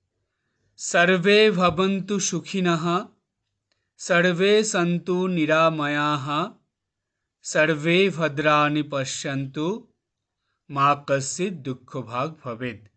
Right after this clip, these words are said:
এই মন্ত্রটিকে ইউনিভার্সাল প্রেয়ার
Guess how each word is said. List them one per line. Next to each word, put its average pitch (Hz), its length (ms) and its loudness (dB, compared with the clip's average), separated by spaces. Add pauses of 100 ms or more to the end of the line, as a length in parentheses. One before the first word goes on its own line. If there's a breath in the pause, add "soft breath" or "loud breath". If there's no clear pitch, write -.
(480)
এই 190 200 0
মন্ত্রটিকে 175 920 -2 (1080)
ইউনিভার্সাল 202 800 0
প্রেয়ার 165 400 0